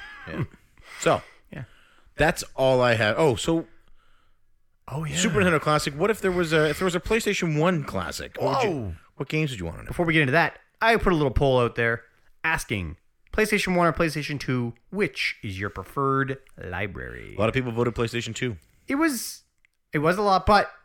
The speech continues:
Speaker 2: it was, like, fifty-three to forty-seven. Like, it was pretty close.
Speaker 1: That's pretty close.
Speaker 2: However,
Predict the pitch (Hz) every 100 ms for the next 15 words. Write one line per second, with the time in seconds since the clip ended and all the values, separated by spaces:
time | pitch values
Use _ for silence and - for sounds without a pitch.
0 | - 151 151 147 - - 160 143 - 135
1 | 113 120 107 92 82 82 92 311 233 208
2 | 120 117 - - 233 - 92 90 - -
3 | - _ - 147 151 147 98 76 -